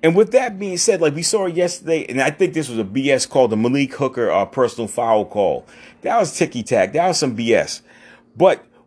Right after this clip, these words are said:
what I like about it is, what I like about this is that I noticed a change in that defense with Malik Hooker sitting back there at safety.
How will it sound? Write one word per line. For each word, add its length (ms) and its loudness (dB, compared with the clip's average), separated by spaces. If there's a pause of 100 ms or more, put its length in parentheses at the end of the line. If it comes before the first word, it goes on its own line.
what 140 2
I 100 4
like 300 -2
about 340 2
it 80 -4
is, 380 -6 (380)
what 120 -2
I 80 4
like 300 -2
about 340 2
this 300 -4
is 160 -12
that 280 0 (880)
I 140 4
noticed 380 0
a 120 -6
change 380 -2
in 80 -6
that 200 0
defense 440 -4
with 140 -6
Malik 380 -2
Hooker 280 -6
sitting 380 -4
back 320 0
there 180 -2
at 80 -4
safety. 540 -4